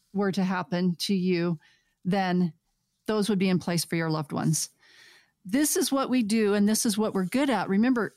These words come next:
we don't have to live off of what you save, you do. Let us help you make sure you have enough saved so that you can live comfortably in your retirement without the worry of running out of money. We are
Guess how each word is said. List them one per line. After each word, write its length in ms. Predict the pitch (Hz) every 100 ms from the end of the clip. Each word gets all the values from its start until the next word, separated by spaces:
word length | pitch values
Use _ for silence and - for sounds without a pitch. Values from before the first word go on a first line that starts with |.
| -
we 100 | 220
don't 320 | 180 247 302
have 300 | 247 262 247
to 100 | -
live 260 | 214 226 214
off 200 | 196 202
of 140 | 175
what 220 | 202 196
you 200 | 196 220
save, 640 | 196 - 190 185 220 - - _ _ -
you 300 | 190 233 254
do. 440 | 190 170 143 165 - - _
Let 180 | 208 226
us 180 | 302 -
help 360 | - 269 269
you 200 | 220 220
make 240 | 214 202 -
sure 220 | - 233
you 240 | 208 226
have 240 | 262 269 202
enough 320 | 202 202 240
saved 500 | - - 208 190 180
so 220 | - 208
that 220 | 196 190 - _ _
you 220 | 208 285
can 200 | 294 302
live 220 | 254 247
comfortably 640 | - 330 330 285 226 214 -
in 140 | 214
your 100 | 214
retirement 640 | 202 196 - 190 185 202 -
without 400 | 202 202 202 -
the 80 |
worry 380 | 240 196 185 190
of 160 | 208 180
running 280 | 170 190 196
out 140 | 160
of 140 | 180
money. 420 | 240 285 240 165 - _ - - - -
We 140 | 214
are 140 | 214